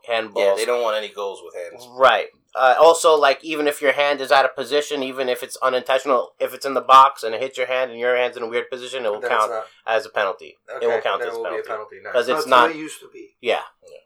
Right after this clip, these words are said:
Speaker 1: So they're gonna fix the wording for everybody, so
Speaker 4: If
Speaker 1: there,
Speaker 4: the ball
Speaker 1: there's no blurred
Speaker 4: changes
Speaker 1: lines.
Speaker 4: direction, it should be a penalty.
Speaker 1: Exactly.
Speaker 3: That's fair.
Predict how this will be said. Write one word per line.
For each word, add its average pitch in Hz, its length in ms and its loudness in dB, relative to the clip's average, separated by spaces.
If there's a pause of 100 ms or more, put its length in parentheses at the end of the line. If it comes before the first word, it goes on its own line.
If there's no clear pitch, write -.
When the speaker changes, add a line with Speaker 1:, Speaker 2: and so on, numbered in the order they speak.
(300)
Speaker 1:
So 120 240 4
they're 120 160 2
gonna 131 160 0
fix 151 300 -4
the 135 100 -4
wording 127 320 2
for - 100 -4
everybody, 117 600 0
so 107 380 0
Speaker 4:
If 107 80 -4
Speaker 1:
there, 110 160 2
Speaker 4:
the - 60 -6
ball - 120 2
Speaker 1:
there's - 140 4
no 170 120 4
blurred - 220 2
Speaker 4:
changes - 100 0
Speaker 1:
lines. - 200 2
Speaker 4:
direction, 156 400 -2
it - 40 -14
should - 240 -14
be 403 80 -6
a 392 40 -6
penalty. - 360 -20 (960)
Speaker 1:
Exactly. 113 560 0
Speaker 3:
That's - 160 -20
fair. 143 280 -10